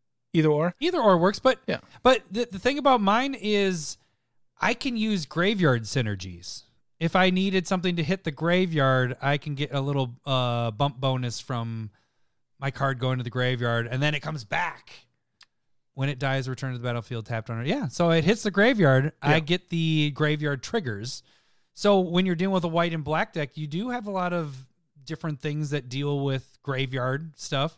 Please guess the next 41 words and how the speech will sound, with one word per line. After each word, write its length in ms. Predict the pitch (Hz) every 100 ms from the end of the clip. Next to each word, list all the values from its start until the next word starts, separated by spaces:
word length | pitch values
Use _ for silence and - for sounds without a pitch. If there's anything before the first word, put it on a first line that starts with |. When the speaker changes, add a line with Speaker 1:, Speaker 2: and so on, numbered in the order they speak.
| -
Speaker 1:
Can, 280 | 220 190 160
Speaker 2:
Your 120 | 196
Speaker 1:
yeah, 60 | 185
Speaker 2:
exile 360 | 240 240 196 156
stuff 280 | - 156 170
Speaker 1:
we 60 |
can. 120 | 170 151
Speaker 2:
is, 200 | 147 - _ 170
yeah, 220 | 165 165 185 _
it, 140 | 196 233 226 240 277
it's 180 | 220 190
in 100 | 156
there. 160 | 123 123 - - _ _ _ _ _ -
Um, 840 | 143 147 139 127 120 113 104 101 - _ _ -
but 80 | 160
the 100 | 160
exile 440 | 240 320 370 330
is, 260 | 320 - -
I 60 |
mean, 180 | 285 339
it's, 340 | 330 - - - _ _ _ _ _ -
it's 220 | - -
nice. 720 | 147 110 143 254 - - _ _ _ _ _ _ _ _ _
It's 120 | 180 190
Speaker 1:
Well, 240 | 269 247
okay, 260 | 226 214 180
Speaker 2:
flashy. 80 | -
Speaker 1:
so 100 | -
Speaker 2:
I, 60 | 160
Speaker 1:
here, 160 | 269
Speaker 2:
my, 140 | 254 151 -
I 120 | 151
thought 260 | 160 214 196
my 100 | 185
Speaker 1:
that's 80 | 156
Speaker 2:
angle 340 | 147 151 170
was 380 | 170 175 190 180
Speaker 1:
<laughs> 40 | 151
Speaker 2:
originally 640 | 139 131 135 143 160 180 _ _ _ -
was 180 | 147 127
that 300 | 139 127